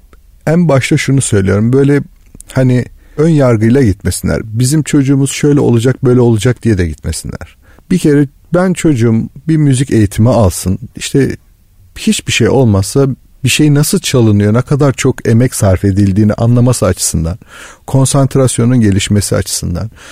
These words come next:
bir şeye emek vermek ne kadar önemli, emek vermeden olmayacağını anlaması açısından böyle götürsünler. Bir müziğe başlasın.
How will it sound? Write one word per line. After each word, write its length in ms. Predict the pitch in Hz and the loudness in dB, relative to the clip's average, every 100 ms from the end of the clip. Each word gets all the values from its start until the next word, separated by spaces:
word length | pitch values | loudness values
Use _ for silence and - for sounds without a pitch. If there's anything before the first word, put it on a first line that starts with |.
| - - - | -18 -10 -4
bir 40 | |
şeye 220 | 131 175 | 0 2
emek 380 | 180 127 143 170 | 2 2 2 0
vermek 680 | 135 120 113 110 107 - - _ _ - - - - | 0 2 4 2 0 -4 -16 _ _ -20 -20 -14 -2
ne 120 | 117 | 0
kadar 280 | 135 143 107 | 2 2 4
önemli, 520 | 107 110 107 101 101 - | 4 4 4 2 2 2
emek 320 | 117 131 - | 2 0 -2
vermeden 540 | 120 135 139 127 123 - | 0 2 2 2 2 0
olmayacağını 720 | - 131 135 120 104 107 101 95 | 0 2 2 2 2 2 2 4
anlaması 500 | 101 101 98 - - | 4 4 2 2 -2
açısından 580 | - - 90 98 180 - - - - - - | -4 -4 -2 -2 -2 -6 -20 -20 -20 -10 0
böyle 240 | 269 208 | 2 4
götürsünler. 680 | 233 226 175 - 107 101 127 | 2 2 -2 -2 0 0 0
Bir 100 | 202 | 2
müziğe 340 | 196 170 190 156 | 2 2 2 2
başlasın. 520 | 127 - 147 101 | 2 0 -4 -4